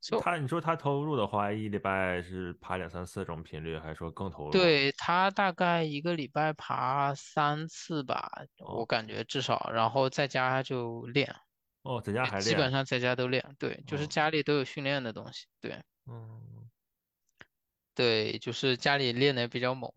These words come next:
Speaker 1: <laughs>
Speaker 2: 你说这里直立板啊，Campus Board 之类的。
Speaker 1: 直立板呀，Campus Board，对，然后加上那个其他一些就是专门，就是训练那个有些肌肉的，比如说肩啊什么的那些，对。
Speaker 2: 哦，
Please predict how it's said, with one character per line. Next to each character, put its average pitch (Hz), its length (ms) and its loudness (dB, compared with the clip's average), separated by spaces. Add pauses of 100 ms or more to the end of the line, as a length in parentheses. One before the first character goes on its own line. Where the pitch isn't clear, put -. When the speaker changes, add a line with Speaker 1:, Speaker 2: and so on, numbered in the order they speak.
(120)
Speaker 1:
<laughs> - 800 -12
Speaker 2:
你 107 100 -6
说 123 160 0
这 120 180 0
里 - 100 2
直 - 160 0
立 113 120 2
板 90 240 0
啊， 78 260 -2
Campus 95 360 -6
Board 95 260 -2
之 - 0 -
类 - 0 -
的。 135 60 4
Speaker 1:
直 - 20 -
立 147 160 6
板 123 300 2
呀， 117 140 0
Campus 139 500 0
Board， 123 500 2 (240)
对， 110 320 0
然 110 180 0
后 120 140 2
加 120 280 -2
上 120 300 0
那 113 220 -4
个 110 300 0
其 - 160 -10
他 117 240 0
一 117 80 -2
些 117 180 -4
就 120 120 -10
是 110 200 -10
专 123 180 -2
门， 113 480 -6 (680)
就 127 140 -4
是 113 100 -4
训 147 240 -2
练 139 240 4
那 127 80 2
个 113 240 0
有 110 100 -2
些 127 140 -4
肌 139 180 -4
肉 165 180 4
的， 117 100 0
比 123 100 -16
如 117 60 -12
说 120 140 -6
肩 135 300 0
啊 131 180 0
什 - 120 -10
么 - 120 -16
的 - 120 -10
那 - 120 -14
些， - 180 -16 (240)
对。 123 80 -6
Speaker 2:
哦， 110 520 -6